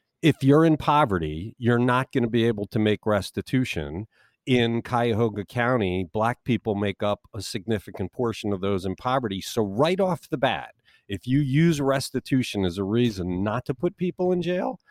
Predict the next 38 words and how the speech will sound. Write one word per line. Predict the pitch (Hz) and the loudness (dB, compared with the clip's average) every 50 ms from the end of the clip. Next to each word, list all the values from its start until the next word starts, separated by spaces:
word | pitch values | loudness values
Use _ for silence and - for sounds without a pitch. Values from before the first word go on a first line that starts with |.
| _ _ _ | _ _ _
you're | - 117 113 | -2 -2 0
putting | - 135 135 113 110 107 | 2 2 2 2 2 2
more | 101 98 90 | 2 2 2
black | 82 98 87 87 - _ | 2 2 0 0 -2 _
people | 92 85 - - 92 85 | -6 -6 -4 -4 -4 -4
in | 80 78 | -4 -4
jail. | 82 85 82 73 - - _ - - - - - | -4 -4 -4 -4 -6 -10 _ -20 -20 -10 -2 0
I, | 220 190 - | 0 2 4
I | 185 214 208 | 4 6 6
also, | 202 175 - - - 95 85 - _ _ _ _ _ - | 6 6 6 4 2 0 0 0 _ _ _ _ _ -6
I | 151 151 | -6 -2
don't | 139 - - 180 147 - | 0 2 2 2 2 0
get | - 113 101 87 | 0 -2 -2 -2
it. | 85 80 - | -4 -8 -12
She | - - - - 196 | -10 -10 -8 -6 -6
stole | - - - - - - - 180 185 170 156 135 - _ | -8 -8 -10 -12 -10 -8 -4 -2 -2 -2 -2 -4 -6 _
for | 123 110 - - | -10 -10 -10 -12
twenty | - - - - 170 170 175 165 - - - 170 151 143 139 113 - | -14 -14 -10 -6 -4 -2 -2 -2 -4 -6 -8 -8 -6 -6 -8 -10 -12
years, | 110 104 110 110 127 143 127 104 87 76 69 - - - - | -12 -12 -8 -2 0 0 2 0 0 -4 -8 -12 -16 -16 -8
and | - 123 127 | -4 -2 -2
the | 135 - - | -2 -2 0
only | - 156 170 185 185 180 170 | 2 4 6 8 8 8 8
reason | 156 160 160 151 131 135 127 | 8 8 8 8 6 4 2
she | - - 147 | 2 0 0
got | 127 135 127 117 - | 2 2 2 2 2
caught | - 139 139 135 117 | 2 4 4 4 4
is | 104 - | 2 -2
she | - 120 110 | -4 -4 -4
got | 117 107 - _ | -4 -4 -4 _
promoted, | - 110 104 107 123 139 160 143 98 85 82 78 73 - _ - - _ _ | -4 0 2 4 4 4 4 4 2 0 -2 -4 -8 -14 _ -20 -20 _ _
came | - 151 143 127 123 | -2 0 0 2 2
back | 135 127 127 - _ - | 0 -2 -2 -4 _ -8
to | 104 | -8
fill | - - - 170 170 160 147 143 | -8 -2 0 2 2 4 4 4
in | 160 175 135 104 92 90 92 - _ _ _ | 4 4 2 2 0 -2 -4 -6 _ _ _
for | - - 113 | -4 0 0
a | 107 | 2
week, | 95 101 104 104 101 - - | 2 2 0 -2 -4 -6 -10